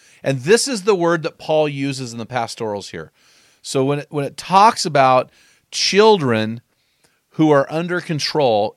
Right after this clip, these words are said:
it's the word teknon. In other words, and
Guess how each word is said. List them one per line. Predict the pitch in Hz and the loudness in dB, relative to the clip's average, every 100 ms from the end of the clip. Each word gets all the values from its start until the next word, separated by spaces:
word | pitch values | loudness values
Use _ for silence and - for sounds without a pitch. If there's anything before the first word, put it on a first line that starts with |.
| - | -8
it's | 135 - | -8 -4
the | 160 | -2
word | 127 143 | 0 -2
teknon. | - 220 - 117 85 80 _ _ _ _ _ | -2 -2 -2 -8 -8 -12 _ _ _ _ _
In | 139 | -6
other | 175 233 196 | -2 0 2
words, | 135 131 123 | 2 0 -2
and | - 127 | -10 -10